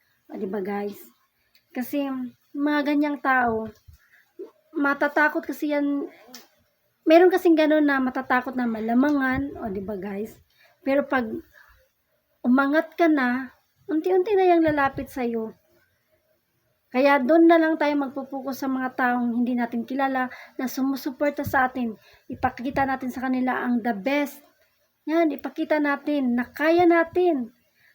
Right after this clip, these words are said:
Kaya natin umangat sa sarili nating sikap. O, di ba, guys?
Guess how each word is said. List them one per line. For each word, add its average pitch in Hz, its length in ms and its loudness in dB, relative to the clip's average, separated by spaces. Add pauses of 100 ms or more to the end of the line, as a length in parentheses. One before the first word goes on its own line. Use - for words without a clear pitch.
Kaya 311 240 6
natin 311 380 0
umangat 269 560 -2
sa 254 80 -8
sarili 254 480 -2
nating 247 260 -4
sikap. 226 560 -8 (220)
O, 220 80 -10
di 214 180 -4
ba, 240 220 -2
guys? 320 400 -2